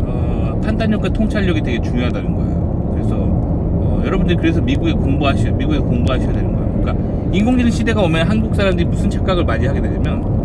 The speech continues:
"아, 이제 인공지능 시대가 다 오니까 인공지능이 다 해주니까 나는 놀면 되겠네. 나는 이제는 대학교도 안 가도 되겠네." 이런 생각하시면 안 된다는 거예요. 왜냐면 기본적으로 그렇게 되면 어떻게 될까요?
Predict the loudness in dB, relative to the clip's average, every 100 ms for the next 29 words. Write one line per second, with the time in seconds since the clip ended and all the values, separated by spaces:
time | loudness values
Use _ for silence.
0 | -2 -2 -2 0 0 0 2 2 2 2
1 | 2 0 0 0 0 2 2 2 0 0
2 | 0 0 2 2 2 2 0 -2 -2 -2
3 | -2 -2 -2 0 0 2 2 0 2 2
4 | 2 0 0 0 2 2 4 4 4 4
5 | 2 2 0 0 0 0 0 0 0 0
6 | 0 0 -2 -2 0 0 0 -2 -2 -2
7 | -2 0 0 0 0 -2 -2 -2 -2 0
8 | 0 0 -2 -2 -2 -2 -2 -2 -2 -2
9 | -2 -4 -2 -2 -2 -2 0 0 0 0
10 | 0 0 2 0 0 0 0 0 2 2
11 | 0 0 0 -2